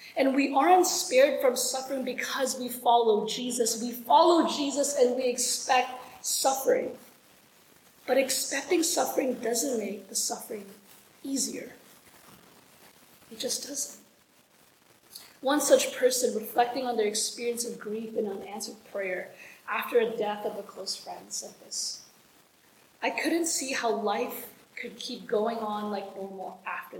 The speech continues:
this. I was grieving my friend, but I was also grieving the person I was before she died.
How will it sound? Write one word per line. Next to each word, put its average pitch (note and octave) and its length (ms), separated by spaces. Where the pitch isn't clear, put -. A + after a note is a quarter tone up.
this. - 360
I A3+ 100
was B3 260
grieving C4 380
my G#3 160
friend, - 440
but A#3+ 120
I B3 60
was A#3+ 240
also A#3+ 600
grieving A#3 440
the G#3+ 80
person G#3+ 500
I G3+ 100
was F3+ 520
before F#3+ 460
she - 200
died. - 320